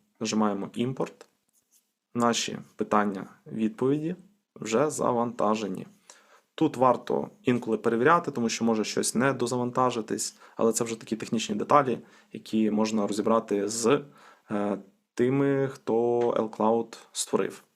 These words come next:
Так, переходимо до наступного моменту.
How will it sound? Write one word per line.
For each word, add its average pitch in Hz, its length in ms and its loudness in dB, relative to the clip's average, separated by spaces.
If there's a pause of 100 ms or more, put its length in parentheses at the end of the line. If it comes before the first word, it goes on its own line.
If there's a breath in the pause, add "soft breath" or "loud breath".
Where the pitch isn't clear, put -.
(1120 soft breath)
Так, 101 280 4
переходимо 139 420 2
до 120 120 -2
наступного 120 520 -2
моменту. - 440 -8